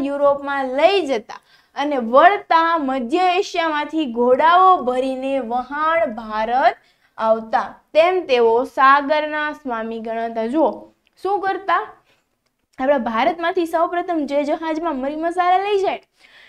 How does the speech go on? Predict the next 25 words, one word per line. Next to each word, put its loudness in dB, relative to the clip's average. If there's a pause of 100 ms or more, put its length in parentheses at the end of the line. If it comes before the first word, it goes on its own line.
(120)
એમાંથી -2
પછી -6
મધ્ય 2
એશિયાના 0
ભાગમાંથી -6
એ -2
ઘોડાઓ 2
ભરીને -2
વહાણ -8
લાવે. -12 (580)
એટલે -8
એનું -6 (420)
બ-, 6
બંને 0
સાઈડનું -2
થઈ -2
ગયું. -2
પહેલા -4
અહીંયાથી -8
મરી -6
મસાલા 0
લઈ -2
જાય, 2
પછી -6
ત્યાંથી -6